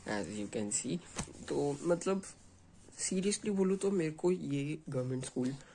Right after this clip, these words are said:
अपने पिछले वाले private school से better लगा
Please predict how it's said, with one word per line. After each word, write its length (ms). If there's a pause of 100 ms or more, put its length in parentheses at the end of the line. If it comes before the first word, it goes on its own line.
(160)
अपने 400
पिछले 400
वाले 200
private 340
school 220
से 140
better 460
लगा 280